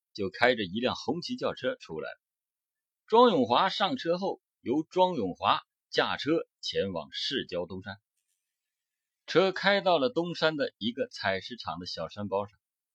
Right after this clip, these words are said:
这是庄永华精心选择的地方。武月良下了车，庄永华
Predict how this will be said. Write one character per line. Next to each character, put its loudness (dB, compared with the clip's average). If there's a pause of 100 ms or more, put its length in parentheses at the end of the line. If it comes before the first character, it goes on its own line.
(240)
这 0
是 -4
庄 4
永 -6
华 -14 (340)
精 2
心 -6
选 -10
择 -8
的 -10
地 -20
方。 -20 (720)
武 0
月 6
良 4
下 -2
了 -8
车， -6 (380)
庄 4
永 2
华 2